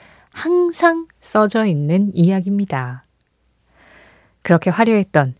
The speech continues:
브리트니 스피어스의 등장을 만나보죠. Baby One More Time. 브리트니 스피어스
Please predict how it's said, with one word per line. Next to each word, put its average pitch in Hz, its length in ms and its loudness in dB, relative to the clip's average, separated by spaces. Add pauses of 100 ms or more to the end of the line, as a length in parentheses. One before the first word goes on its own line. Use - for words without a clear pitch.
(160)
브리트니 214 380 2
스피어스의 196 520 0
등장을 202 460 2
만나보죠. 170 680 0 (1040)
Baby 165 460 0 (580)
One 170 160 4
More 233 180 2
Time. 123 520 -4 (1500)
브리트니 254 400 6
스피어스 294 720 0